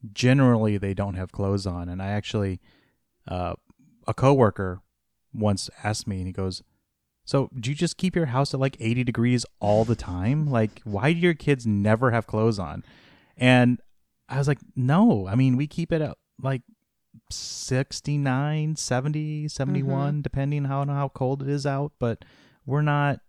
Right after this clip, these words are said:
Speaker 1: it's not, like, eighty, which is, that's still fairly warm for most
Speaker 2: Yeah,
Speaker 1: people.
Speaker 2: that's still fairly warm,
Speaker 1: Uh, but
Speaker 2: but
Speaker 1: it's not eighty degrees.
Speaker 2: Yeah, I, but, and we also ha-,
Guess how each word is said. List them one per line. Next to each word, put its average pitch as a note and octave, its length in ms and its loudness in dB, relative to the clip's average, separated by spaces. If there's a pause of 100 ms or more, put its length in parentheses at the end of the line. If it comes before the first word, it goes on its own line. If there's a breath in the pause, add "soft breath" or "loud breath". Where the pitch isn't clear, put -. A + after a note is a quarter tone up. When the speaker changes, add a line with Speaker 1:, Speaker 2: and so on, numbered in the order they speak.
(280)
Speaker 1:
it's A#2 160 -6
not, C#3+ 100 0
like, D#3 200 -2
eighty, A#2 340 0
which F3 200 0
is, G3 240 -2
that's G3+ 220 0
still - 240 2
fairly G#3+ 380 4
warm A#2+ 280 4
for G#2 120 0
most A2 360 8
Speaker 2:
Yeah, - 200 0
Speaker 1:
people. - 160 -6
Speaker 2:
that's G#2 140 -10
still G3+ 180 -10
fairly F#3+ 340 -10
warm, D3+ 220 -4
Speaker 1:
Uh, F#2+ 180 0
but - 80 -4
Speaker 2:
but B2+ 140 0
Speaker 1:
it's - 180 2
not D3+ 340 2 (520)
eighty B2 240 0
degrees. G2 480 4
Speaker 2:
Yeah, - 140 -6 (180)
I, F#3+ 80 0
but, G3+ 280 0
and G#3 160 2
we G3 140 2
also F#3 520 -2
ha-, - 100 -14